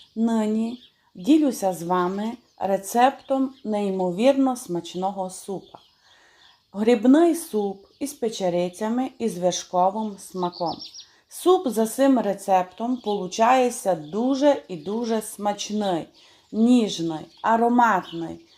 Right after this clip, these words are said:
пікантний, такий легкий і водночас ситний. Туди входить і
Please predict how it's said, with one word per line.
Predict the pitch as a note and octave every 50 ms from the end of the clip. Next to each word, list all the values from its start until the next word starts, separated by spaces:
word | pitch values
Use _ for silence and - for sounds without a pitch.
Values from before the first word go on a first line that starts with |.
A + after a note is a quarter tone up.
| _ _ _ _
пікантний, | - B3+ A#3+ A#3+ - B3+ A#3+ A#3 G#3 F#3 F3 E3 - F3 F3+ E3+ E3+
такий | E3+ - G#3 G#3 - C4+ C4+ C4 B3
легкий | A#3+ A3+ A3+ A3+ - - - C4 C#4 D4+ F4 F4+ F4 - - - _ -
і | G#3+ A3
водночас | G3+ G#3+ G#3 G3+ G#3 A3 B3+ C#4+ C#4+ C#4+ C#4 B3+ A#3+ A#3+ - - _ -
ситний. | - - - - - B3 A3 F#3 E3 - - - D#3+ - - - _ _ _ _ _ _ _ _ _ _ _ -
Туди | C#4 C4 E4+ D#4+
входить | B3+ A3+ - B3 A#3 G#3+ G3+ F#3+ F#3 F3 E3+ - - - _ -
і | D4 D4+ D4+ C#4+ A#3+